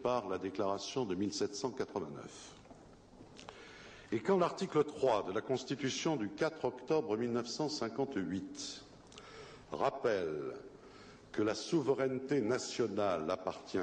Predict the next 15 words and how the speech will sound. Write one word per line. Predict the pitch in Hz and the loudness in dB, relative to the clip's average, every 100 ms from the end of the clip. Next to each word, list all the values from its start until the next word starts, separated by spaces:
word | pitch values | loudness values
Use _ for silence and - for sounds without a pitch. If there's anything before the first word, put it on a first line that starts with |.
| - - | 0 -2
au | 73 | -2
peuple, | - - 160 - - - - - - - - - - - - - - - | -2 2 2 2 -8 -14 -14 -16 -16 -16 -18 -18 -16 -14 -14 -12 -14 -4
il | 127 143 | 2 4
ne | 160 156 | 6 4
fait | - 165 | 4 2
que | - 107 | 4 4
reconnaître | 143 156 151 127 117 - - 95 | 4 4 4 4 4 2 0 0
le | 101 | 2
pacte | 117 - 123 - - 92 - - | 0 2 0 0 -4 -4 -2 2
originel | 160 151 135 107 98 101 92 87 92 104 120 - - - - - - - | 4 4 2 -2 -2 2 2 2 2 0 -4 -8 -16 -20 -20 -20 -20 -16
qui | - 123 117 | -6 0 4
est | 139 135 | 6 4
depuis | 101 107 - 113 107 | 2 0 -2 -4 -2
plus | - 104 117 | -2 0 0
de | 78 76 80 | 0 -2 -2